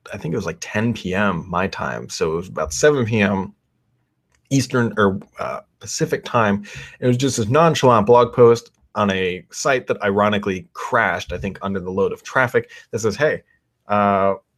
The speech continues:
we're just gonna limit Office three sixty-five to one terabyte." And the, "Yeah, remember those fifteen gigabyte free accounts? Yeah, we're gonna do away with those." And I think they dropped it down to five gigabytes.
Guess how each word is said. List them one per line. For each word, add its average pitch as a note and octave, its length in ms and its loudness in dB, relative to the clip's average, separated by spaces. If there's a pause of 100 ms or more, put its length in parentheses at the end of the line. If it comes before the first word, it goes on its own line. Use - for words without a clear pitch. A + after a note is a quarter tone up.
(120)
we're F3 80 -2
just D#3+ 160 -4
gonna B2+ 100 2
limit A2 300 4
Office G2+ 260 2
three G#2+ 140 0
sixty-five A#2+ 880 -2
to G#2 360 -4 (280)
one G2 240 -2
terabyte." B2 480 2 (640)
And G2+ 640 0
the, A2+ 240 0
"Yeah, D#3 260 -2
remember A3 320 4
those E3 160 2
fifteen D3+ 480 -6
gigabyte B2+ 380 2
free D3+ 260 -2
accounts? D#3 460 -4
Yeah, G#2+ 200 -6
we're A#2+ 140 0
gonna B2+ 160 2
do A2+ 160 2
away G#2+ 180 6
with F#2 180 -2
those." E2+ 180 2
And F#2 100 -6
I F#2 40 -6
think G2+ 180 -4
they F#2+ 100 -4
dropped F#2+ 240 0
it F2 80 -10
down E2+ 140 -6
to E2 60 -6
five D#2+ 260 -6
gigabytes. - 540 -10